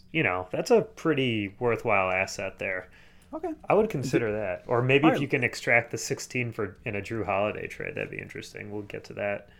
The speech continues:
Speaker 2: All right. Well, let's, let's say Richardson, Adebayo, Winslow, s-, number sixteen is our new number one.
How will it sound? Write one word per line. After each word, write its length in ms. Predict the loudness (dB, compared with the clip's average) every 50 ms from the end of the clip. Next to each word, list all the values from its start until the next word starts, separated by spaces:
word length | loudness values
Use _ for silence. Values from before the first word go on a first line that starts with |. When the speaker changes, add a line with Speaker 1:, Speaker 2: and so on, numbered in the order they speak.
| -20 _ -2 -2 0 0 4 8
Speaker 2:
All 100 | 10 10
right. 220 | 10 8 6 4
Well, 120 | 2 2 4
let's, 260 | 4 2 0 -2 -4 -2
let's 240 | 0 0 0 2 2
say 160 | 4 4 6
Richardson, 460 | 6 4 4 2 0 -2 0 2 4
Adebayo, 480 | 4 4 6 6 6 8 8 8 6 6
Winslow, 600 | 6 4 4 4 4 4 4 6 4 4 0 -2
s-, 240 | -4 -6 -6 -6 -4 0
number 240 | 2 2 4 4 2
sixteen 720 | 0 0 -2 -2 -2 -8 -6 -2 0 0 2 0 0 -2 -2
is 160 | -2 -2 0 0
our 180 | 0 0 2
new 520 | 0 0 0 0 0 0 -2 -4 -6 -6 -8 -12 -18 -18 -18 -20 -20 -20 -20 -8 -2
number 280 | -2 0 0 0 -2 -4
one. 540 | -4 -6 -8 -10 -10 -12 -12 -12 -14 -16